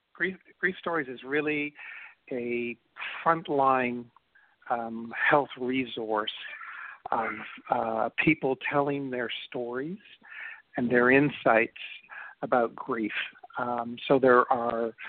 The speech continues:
um, I think probably about, uh, fifty or sixty percent of the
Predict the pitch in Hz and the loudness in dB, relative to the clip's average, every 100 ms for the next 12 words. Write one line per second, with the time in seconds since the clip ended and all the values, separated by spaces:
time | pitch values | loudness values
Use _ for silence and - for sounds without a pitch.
0 | - - - - - - - - - - | -12 -12 -14 -8 -2 0 2 4 2 2
1 | - - - - - - - 277 285 - | 0 -4 -8 -12 -8 -8 -4 -4 -4 -8
2 | _ - 165 170 135 131 113 - 131 131 | _ 0 4 4 4 2 2 2 4 4
3 | 113 - - - _ 127 120 117 - - | 2 -10 -14 -16 _ -12 -10 -12 -16 -20
4 | - _ _ - 151 - 131 - - - | -20 _ _ -4 -4 -2 -2 -2 -2 -2
5 | 135 - 135 120 | -4 -2 -2 -2